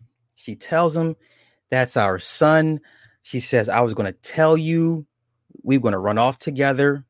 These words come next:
She, so her plan was to, for them to, her to lead the cartel. They were gonna run off together and be happy.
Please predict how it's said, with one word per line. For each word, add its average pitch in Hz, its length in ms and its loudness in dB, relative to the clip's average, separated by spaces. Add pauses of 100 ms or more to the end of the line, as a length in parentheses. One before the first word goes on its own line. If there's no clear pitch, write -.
(100)
She, 107 220 -8
so 107 280 -2
her 131 160 2
plan 160 380 -2
was 139 180 -2
to, 107 140 -2
for - 160 -4
them 120 140 2
to, 107 120 0 (100)
her 127 180 0
to 123 80 4
lead 123 220 -2
the 151 40 -4
cartel. 139 720 0 (360)
They 101 120 0
were 98 120 -2
gonna 90 100 -4
run 113 160 0
off 131 200 0
together 117 760 2 (1120)
and 104 380 -2 (340)
be 113 140 -2
happy. 110 500 -2